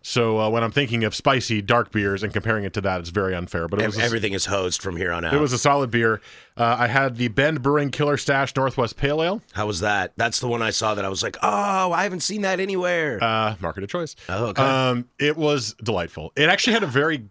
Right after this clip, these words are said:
Speaker 1: good dank quality to it for being a pale ale,
Speaker 2: Really?
Speaker 1: too, which I thought was really interesting. Yeah.
Speaker 2: Okay. All
Speaker 1: It,
Speaker 2: right.
Speaker 1: it had a little bit more flavor than I was expecting for a pale. It was good.
Speaker 2: There's a market of choice on the way home.
Speaker 1: And then, uh, I ha-,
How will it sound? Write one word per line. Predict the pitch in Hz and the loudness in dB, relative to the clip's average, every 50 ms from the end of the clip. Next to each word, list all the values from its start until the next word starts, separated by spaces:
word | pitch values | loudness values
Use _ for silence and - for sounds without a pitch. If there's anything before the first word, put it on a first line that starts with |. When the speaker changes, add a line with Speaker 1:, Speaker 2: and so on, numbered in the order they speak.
| _ - | _ -2
Speaker 1:
good | 139 135 123 104 - | -2 -2 -2 -2 -2
dank | 110 110 123 - - - | -2 -2 -2 -4 -8 -8
quality | - - 110 101 101 98 95 | -2 0 0 2 0 0 -2
to | - - 110 | -4 -2 -4
it | 104 - | -2 -2
for | - 95 | -4 -4
being | 85 104 104 104 | -2 -2 -2 -2
a | 95 | -4
pale | - - 104 101 101 95 | -4 -4 -4 -2 0 0
ale, | - | 0
Speaker 2:
Really? | 170 330 277 190 110 | 2 2 2 0 0
Speaker 1:
too, | 101 | 0
which | 101 101 - | -2 -2 -2
I | 110 | -2
thought | 95 110 107 98 | 0 0 -2 -2
was | 104 95 101 | -2 -4 -4
really | 101 95 92 | -4 -4 -4
interesting. | 92 101 - - 92 - - 92 92 95 | -6 -8 -8 -8 -10 -8 -6 -6 -4 -4
Yeah. | 98 98 95 | -2 -2 -4
Speaker 2:
Okay. | 95 110 104 101 92 - - - 101 | -4 -8 -12 -16 -18 -18 -16 -12 -10
All | 117 127 | -4 -2
Speaker 1:
It, | 135 117 | -2 -2
Speaker 2:
right. | 98 98 | 0 0
Speaker 1:
it | 139 139 | 0 2
had | 160 160 | 2 2
a | 147 143 | 2 2
little | 147 151 147 | 2 2 0
bit | 143 151 139 | 0 -2 -2
more | 135 135 | -2 -2
flavor | - - 135 123 117 113 | -2 0 -2 -2 0 -2
than | 107 104 | -4 -2
I | 104 101 | -2 -4
was | 101 92 | -4 -6
expecting | 95 - - 120 107 - - 98 | -6 -6 -4 -4 -4 -2 -4 -8
for | - - 95 90 | -6 -4 -6 -6
a | |
pale. | - - 98 90 92 | -4 -4 -4 -4 -4
It | 98 | -4
was | 101 101 95 | -6 -8 -4
good. | 107 120 120 98 85 - - | 0 0 0 0 -2 -8 -6
Speaker 2:
There's | - 147 131 139 | -4 -2 -2 0
a | |
market | 151 156 156 139 147 156 | 2 2 0 0 0 0
of | 127 | 0
choice | - 165 156 156 151 - | 2 2 2 2 2 2
on | 156 | 2
the | 151 151 | 2 4
way | 151 147 | 4 4
home. | 139 147 151 143 139 127 117 - - - - - | 4 2 2 2 0 0 -2 -6 -8 -8 0 2
Speaker 1:
And | 131 131 131 | 2 2 4
then, | 135 135 135 131 131 | 4 2 2 2 2
uh, | 131 131 127 131 - - | 2 2 2 0 0 0
I | 123 123 | 2 4
ha-, | 156 190 | 4 4